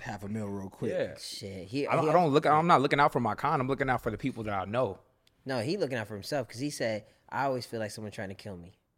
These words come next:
Speaker 3: He says it in the car,
Speaker 2: He
Speaker 3: like,
Speaker 2: does.
Speaker 3: "Shit, man, I always feel like someone trying to kill me." Um, and he, he, he passes the blunt, like, the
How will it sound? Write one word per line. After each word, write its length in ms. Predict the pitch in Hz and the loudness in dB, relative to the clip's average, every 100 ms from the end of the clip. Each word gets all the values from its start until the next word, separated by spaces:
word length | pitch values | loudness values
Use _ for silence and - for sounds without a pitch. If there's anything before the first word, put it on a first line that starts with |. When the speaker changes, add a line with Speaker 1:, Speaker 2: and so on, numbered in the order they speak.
| _ _ _ _ _ _ | _ _ _ _ _ _
Speaker 3:
He 140 | - 180 | -8 -6
says 320 | 147 151 147 | -2 -2 -2
it 100 | 117 | -4
in 120 | 85 113 | -4 -6
the 60 | |
car, 260 | - 143 113 | -2 -2 0
Speaker 2:
He 80 | 127 | 2
Speaker 3:
like, 80 | 135 | 6
Speaker 2:
does. 240 | 165 113 | 8 8
Speaker 3:
"Shit, 220 | 107 95 92 | 4 -6 -6
man, 160 | 104 | -6
I 80 | 135 | -2
always 160 | 127 113 | -2 -4
feel 120 | 104 | -6
like 80 | 98 | -6
someone 180 | 107 101 | -8 -8
trying 180 | 104 | -8
to 60 | 98 | -10
kill 220 | - 104 | -10 -10
me." 200 | 104 101 - _ _ _ _ 101 | -10 -12 -16 _ _ _ _ -12
Um, 380 | 104 95 87 - _ _ - | -10 -10 -12 -20 _ _ -10
and 120 | 147 | -8
he, 100 | 143 - _ - | -10 -18 _ -18
he, 260 | - 175 123 | -14 -14 -12
he 140 | 170 | -12
passes 420 | - - - 151 | -10 -10 -8 -10
the 80 | 123 | -12
blunt, 380 | 107 143 170 87 | -10 -6 -6 -6
like, 240 | 131 113 | -8 -4
the 120 | 120 | -2